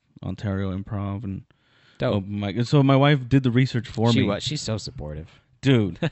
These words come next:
Speaker 1: you have no
Speaker 2: <laughs>
Speaker 1: idea. You have no idea.
Speaker 2: Yeah.
Speaker 1: No clue. So it's just like, um, yeah, she's awesome.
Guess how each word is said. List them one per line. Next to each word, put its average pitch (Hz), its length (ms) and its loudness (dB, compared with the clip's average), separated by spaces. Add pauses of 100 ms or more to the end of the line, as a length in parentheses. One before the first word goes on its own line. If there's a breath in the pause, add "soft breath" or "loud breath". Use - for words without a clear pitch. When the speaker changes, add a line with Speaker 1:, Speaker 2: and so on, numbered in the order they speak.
Speaker 1:
you 127 80 4
have 147 220 6
no 147 120 6
Speaker 2:
<laughs> 143 40 4
Speaker 1:
idea. 135 560 0
You 117 120 -2
have 120 140 0
no 127 200 0
idea. 123 260 0
Speaker 2:
Yeah. 113 60 0
Speaker 1:
No 117 180 0
clue. 113 320 -2 (120)
So 104 300 -4
it's 101 140 -4
just 101 160 -10
like, 98 260 -6
um, 98 480 -8
yeah, 104 160 -4
she's 104 240 -6
awesome. 101 380 -6